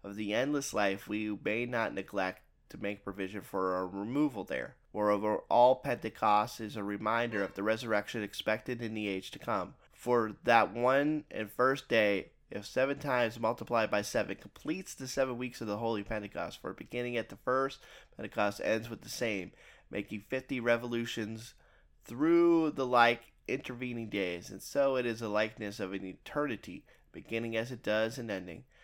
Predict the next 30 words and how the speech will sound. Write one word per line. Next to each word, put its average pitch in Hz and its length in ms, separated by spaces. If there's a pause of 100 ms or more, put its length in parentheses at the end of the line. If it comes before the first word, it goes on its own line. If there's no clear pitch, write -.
(240)
as 113 220
is 107 220
a 98 120
cycling 120 520
course 107 580 (360)
at - 120
the 104 80
same 120 300
point. 101 300 (120)
On 143 160
this 170 160
day, 135 260
the 127 160
rules 143 420
of 143 80
the 131 80
church 120 380
have 104 300
educated 113 640
us 101 220
to - 160
prefer 131 560
the 120 160
upright 113 400
attitude 104 440
of - 120
prayer. - 300 (360)
For 117 160
by 117 320
their 120 400